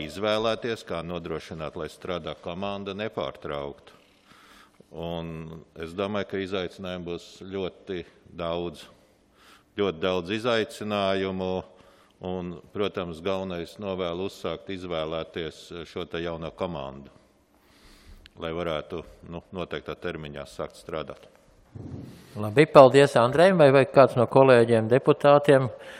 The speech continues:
Speaker 2: grib ko jautāt? Vai? Nu, ja nē,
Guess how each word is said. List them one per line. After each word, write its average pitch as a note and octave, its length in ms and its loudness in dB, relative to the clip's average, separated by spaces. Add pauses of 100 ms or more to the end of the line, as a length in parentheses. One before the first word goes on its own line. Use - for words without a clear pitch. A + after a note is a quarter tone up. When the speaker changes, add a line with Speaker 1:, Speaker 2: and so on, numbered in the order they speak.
(220)
Speaker 2:
grib C3 320 2
ko A#2 220 4 (500)
jautāt? A#2+ 680 4
Vai? A2+ 180 2 (1700)
Nu, A#2+ 120 4
ja D#3 120 12
nē, A3+ 180 8